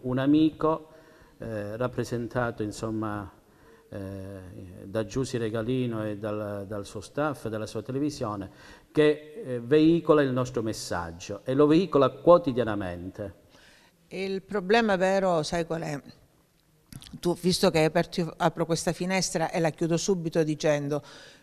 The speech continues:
Speaker 2: fin quando si può parlare bene della nostra terra, della nostra città, io sarò sempre disponibile, perché purtroppo abbiamo tanta cronaca, tanti fatti neri, ma non può essere quello il volto di Crotone e della Calabria.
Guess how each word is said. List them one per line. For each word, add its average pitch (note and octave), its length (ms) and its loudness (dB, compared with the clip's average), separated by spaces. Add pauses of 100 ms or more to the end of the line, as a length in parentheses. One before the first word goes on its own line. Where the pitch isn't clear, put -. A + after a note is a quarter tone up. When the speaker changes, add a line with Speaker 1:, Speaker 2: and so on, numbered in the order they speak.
(100)
Speaker 2:
fin F#3+ 260 -4
quando A#3+ 360 6
si G3 140 -2
può F3+ 140 -2
parlare F#3 560 -2
bene D3+ 500 -2
della D3+ 220 -6
nostra D#3+ 500 -6
terra, F3+ 500 -2
della D3+ 240 -6
nostra D#3 440 -8
città, F#3 540 -2
io F#3 120 -6
sarò C#3+ 280 -6
sempre G#3 540 -4
disponibile, C#3+ 840 -14 (340)
perché D#3+ 280 -10
purtroppo F3+ 480 0
abbiamo D3+ 340 -6
tanta D#3+ 320 -6
cronaca, A3+ 520 2
tanti D#3 300 -6
fatti - 340 -4
neri, A3+ 340 0 (180)
ma F#3 120 0
non F3+ 140 0
può F3+ 120 2
essere E3+ 300 0
quello E3 220 -2
il D#3+ 80 -2
volto C3+ 320 -8
di C#3 100 -6
Crotone C3+ 440 -8
e C#3 40 -8
della A#2+ 200 -10
Calabria. A2+ 480 -10